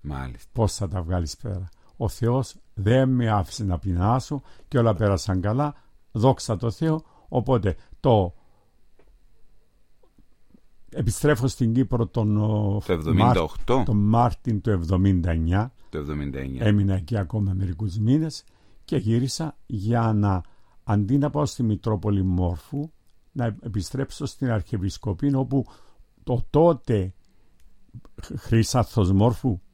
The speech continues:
Speaker 2: προηγήθηκε να είναι χωρεπίσκοπος Λύδρας στην Αρχιεπισκοπή.
Speaker 1: Μάλιστα.
Speaker 2: Και εκεί είναι που έγινα διάκονος και επέστρεψα στην πρώτη μου βάση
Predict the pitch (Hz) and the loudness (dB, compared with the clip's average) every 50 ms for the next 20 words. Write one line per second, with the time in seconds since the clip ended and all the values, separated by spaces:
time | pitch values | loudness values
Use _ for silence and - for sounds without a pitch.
0 | - - - - 110 104 101 110 120 - 147 139 127 120 104 110 120 131 135 131 | -18 -6 -2 2 2 4 4 2 2 0 0 0 2 2 2 2 2 0 0 -2
1 | - - - - - - - - - - - - - - - - - 117 104 101 | -4 -6 -12 -20 -20 -20 -20 -20 -20 -20 -20 -20 -20 -20 -8 0 2 4 4 4
2 | 98 95 - 120 139 139 - - - 143 - 123 113 - - - _ - 113 113 | 4 2 2 2 0 0 0 -2 -4 -2 -2 -2 -2 -4 -4 -8 _ 0 2 4
3 | 131 143 151 135 92 104 101 98 87 - - - - - - 135 127 117 - - | 6 8 8 6 6 4 0 -2 -4 -6 -12 -16 -10 -6 -2 0 0 0 -2 -2
4 | 107 92 82 87 - - - 95 76 90 95 117 135 - - - 85 80 73 65 | -4 -4 -4 -4 -6 -8 -8 -6 -4 -2 -2 -2 -4 -6 -6 -6 -4 -4 -4 -4
5 | - - 120 101 - - 160 170 165 143 120 85 92 104 98 90 92 92 90 90 | 0 0 0 0 0 0 0 2 4 4 2 2 2 2 2 2 2 2 0 0
6 | 87 82 87 85 82 82 73 87 95 107 131 131 - - _ - - - - - | 0 0 0 0 0 -2 -2 -2 -4 -4 -6 -8 -10 -14 _ -20 -20 -20 -20 -20
7 | - _ _ - - - - - - - 202 123 120 131 120 - 156 123 - - | -20 _ _ -20 -20 -20 -20 -6 -2 0 0 2 2 0 0 0 -2 -4 -2 -2
8 | 151 135 - - 123 95 110 113 113 90 104 95 92 85 80 110 143 156 - - | -2 -2 0 0 0 2 2 2 2 2 2 2 2 2 2 0 0 -2 -2 -6
9 | 156 143 | -8 -10